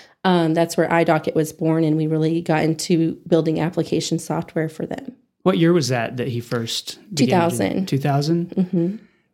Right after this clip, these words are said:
Speaker 2: To me, that seems a little, I mean, that's, that's early in the days of the internet, but it feels late in terms of just getting that kind of stuff online. Was,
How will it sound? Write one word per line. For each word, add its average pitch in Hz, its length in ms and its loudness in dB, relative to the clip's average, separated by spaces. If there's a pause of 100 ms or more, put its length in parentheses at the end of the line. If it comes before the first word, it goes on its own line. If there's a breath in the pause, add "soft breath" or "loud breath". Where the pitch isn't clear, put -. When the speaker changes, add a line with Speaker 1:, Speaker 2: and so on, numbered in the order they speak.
Speaker 2:
To 165 100 4
me, 202 220 6
that 180 200 2
seems 156 340 4
a 147 40 2
little, 139 560 0 (760)
I 185 40 -6
mean, 190 200 0
that's, 220 220 2
that's 170 220 0
early 220 360 6
in 175 80 8
the 160 100 4
days 151 220 4
of 151 60 0
the 139 140 4
internet, 214 340 2
but 175 80 -2
it - 260 -6
feels 160 400 4
late 139 800 0 (160)
in 147 180 2
terms 143 320 0
of 131 140 0
just 139 320 0
getting 131 360 2
that 123 260 -2
kind 127 200 -2
of 120 100 -2
stuff - 560 -6 (240)
online. 117 720 -6
Was, 120 420 -2